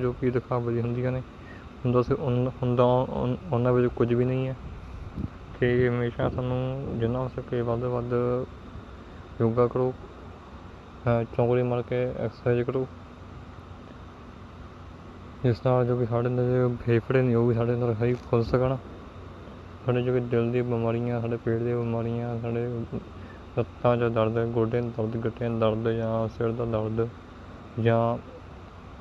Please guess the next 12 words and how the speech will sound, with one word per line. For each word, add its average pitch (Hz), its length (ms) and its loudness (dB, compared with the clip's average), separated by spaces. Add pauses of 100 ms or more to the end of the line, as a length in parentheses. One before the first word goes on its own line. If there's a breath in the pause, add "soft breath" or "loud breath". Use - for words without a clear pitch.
(960)
ਸਾਡੇ 120 240 0
ਜੋ 120 140 0 (100)
ਕਿ 123 380 2 (1040)
ਪਿੱਛੇ 127 340 0
ਬੈਕਬੋਨ 120 680 4
ਦਾ 117 120 4
ਦਰਦ, 113 300 2
ਸਭ 120 220 0
ਕੁਝ 117 220 0
ਸੈੱਟ 117 160 -4
ਹੋ 117 100 -4
ਜਾਵੇ। 101 220 0